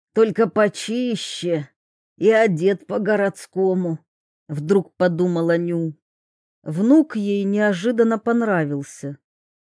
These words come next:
Внучки же показались изнеженными белоручками. «А небось и хлеба не испекут», ворчала она себе под нос. Город был непривычно пуст и темен.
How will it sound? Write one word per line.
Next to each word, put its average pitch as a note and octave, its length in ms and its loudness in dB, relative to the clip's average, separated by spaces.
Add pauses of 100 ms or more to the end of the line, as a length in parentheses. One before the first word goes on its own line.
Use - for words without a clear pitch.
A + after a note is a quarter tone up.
(220)
Внучки G#3 760 0
же F#3 580 -2
показались G#3+ 760 -2
изнеженными A3 880 0
белоручками. F#3+ 1120 0 (720)
«А A#3+ 240 -2
небось A#3 640 4
и A#3+ 80 0
хлеба G#3 580 2
не G#3+ 280 -2
испекут», G3 840 -4 (240)
ворчала F#3 1040 0
она F#3 220 0
себе F#3+ 400 -2
под F#3+ 240 -2
нос. D#3+ 560 -4 (680)
Город F3+ 520 2
был E3+ 260 2
непривычно F3+ 840 -2
пуст - 580 -8
и D#3+ 180 -4
темен. A3+ 800 -2